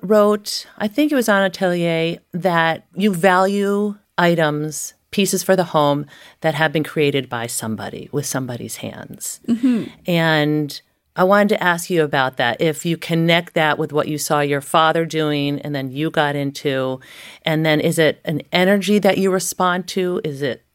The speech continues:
Speaker 1: the look? Like, wh-, what is that for you for craftsmanship?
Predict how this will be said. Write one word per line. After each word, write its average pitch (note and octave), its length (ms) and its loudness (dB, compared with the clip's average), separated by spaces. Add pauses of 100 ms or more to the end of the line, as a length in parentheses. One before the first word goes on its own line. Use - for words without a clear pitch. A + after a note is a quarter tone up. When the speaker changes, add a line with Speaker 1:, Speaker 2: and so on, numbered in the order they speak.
Speaker 1:
the D3+ 140 2
look? E3+ 360 2
Like, F3+ 140 0
wh-, F3+ 280 -2
what A3 180 4
is A3 140 4
that F#3+ 200 -2
for - 140 -6
you D#3+ 300 0
for D3 320 0
craftsmanship? - 920 -8